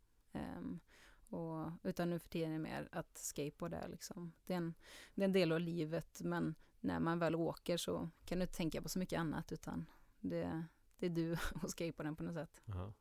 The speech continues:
Speaker 2: Ja, jo, det känner jag igen. Jag får börja tänka på annat så, ja, då slår du dig.
Speaker 1: <laughs> Ja, garanterat.
Speaker 2: <laughs> Så, jag har gjort det ett par gånger.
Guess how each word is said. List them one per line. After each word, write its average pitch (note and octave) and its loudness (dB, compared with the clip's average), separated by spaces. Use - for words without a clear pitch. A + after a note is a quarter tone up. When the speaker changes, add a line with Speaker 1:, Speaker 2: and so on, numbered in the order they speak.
Speaker 2:
Ja, G2+ 4
jo, G#2 8
det G#2 2
känner G2 -2
jag F#2 -4
igen. G#2+ -10
Jag - -8
får - -12
börja G2+ 6
tänka G2 0
på F#2+ 0
annat G2 0
så, F2+ -4
ja, G2 -6
då F#2+ -2
slår G2 4
du D#2+ 4
dig. D2 -4
Speaker 1:
<laughs> - 4
Ja, A3 12
garanterat. F3+ 6
Speaker 2:
<laughs> C3+ -2
Så, D2+ -2
jag G2+ 6
har A2 8
gjort A2+ 4
det G2+ 0
ett - -2
par F#2 4
gånger. F2+ 4